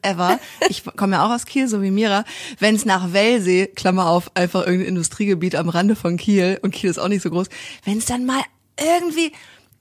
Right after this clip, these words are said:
Speaker 1: ein besonderer Tag war und meine Mutter fährt mich zu Reitsport Erfurt. Und das Krasseste war, muss ich ganz kurz vorspulen, einmal kurz was erzählen dazwischendurch, als ich mein erstes eigenes Pferd hatte, ich brauchte halt alles neu und ich weiß, dass meine Mutter mir einen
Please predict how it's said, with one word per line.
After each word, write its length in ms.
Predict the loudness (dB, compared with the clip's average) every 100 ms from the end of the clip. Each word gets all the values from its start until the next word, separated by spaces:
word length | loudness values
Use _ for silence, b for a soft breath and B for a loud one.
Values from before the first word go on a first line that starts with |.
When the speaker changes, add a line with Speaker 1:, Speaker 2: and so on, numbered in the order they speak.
| -12
Speaker 1:
ein 60 |
besonderer 560 | -6 -2 0 0 2 0
Tag 260 | 2 -2 0
war 100 | 2
und 60 |
meine 220 | 2 2 2
Mutter 340 | 2 0 -4
fährt 200 | -4 -4
mich 180 | -6 -2
zu 80 | 0
Reitsport 540 | 0 0 0 0 0
Erfurt. 460 | 0 0 0 -2 -2
Und 60 |
das 140 | -6 -2
Krasseste 460 | -2 0 -4 -2
war, 260 | 2 2 0 -2
muss 200 | -2 0
ich 60 |
ganz 160 | -2 -2
kurz 140 | -4
vorspulen, 480 | 0 0 2 2 2
einmal 240 | 2 0
kurz 160 | 0 -2
was 120 | -4
erzählen 380 | -4 -4 -2 -2
dazwischendurch, 540 | -2 -4 -4 -2 -2 -6 B B B
als 100 | -2
ich 60 | 2
mein 80 |
erstes 200 | 2 2
eigenes 220 | 0 -2 0
Pferd 200 | 0 0
hatte, 280 | -2 -2 -4 B
ich 100 | -4
brauchte 280 | 0 0 0
halt 160 | 0 0
alles 240 | 0 0
neu 220 | 0 0
und 340 | -2 -10 -14 -6
ich 100 | -2
weiß, 80 |
dass 160 | 0 0
meine 160 | -2 -4
Mutter 180 | -4 -4
mir 180 | -4
einen 200 | -2 -4